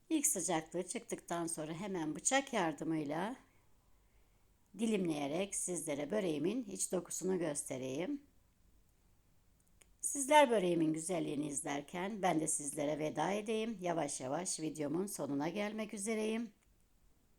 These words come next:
Beni buraya kadar izlediğiniz için hepinize çok çok teşekkür ediyorum. Rabbim bedeninize sağlık, hanenize huzur, sofranıza bolluk bereket nasip etsin.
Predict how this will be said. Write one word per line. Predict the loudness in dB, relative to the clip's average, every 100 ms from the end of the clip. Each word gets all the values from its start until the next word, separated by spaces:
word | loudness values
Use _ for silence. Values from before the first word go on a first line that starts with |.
| _ _ -20 _ _ _ _ _ _ _ _ _ _ -20 _ _ _ _ _ -20 _
Beni | 6 6 6
buraya | 6 4
kadar | 2 0
izlediğiniz | 0 0 -2 0 -2 -2 -4
için | -4 -4 -4
hepinize | -4 -2 -4 -2 -4 -4 -4
çok | -6 -4 -2
çok | -4 -4
teşekkür | -4 -4 -4 -6 -4
ediyorum. | -4 0 0 2 0 -4 -14 -20 _ _ _ -2
Rabbim | 2 2 2 4
bedeninize | 4 4 2 2 0 0
sağlık, | 0 0 -2 -4 -8 -16 -12
hanenize | 2 4 4 4 2 0 -2
huzur, | -2 -2 -2 -4
sofranıza | -4 2 2 4 2 4 4 4
bolluk | 2 2 -2 2
bereket | 2 2 -2 -2
nasip | -2 -2 -2 -2
etsin. | -2 -2 -2 -2 -4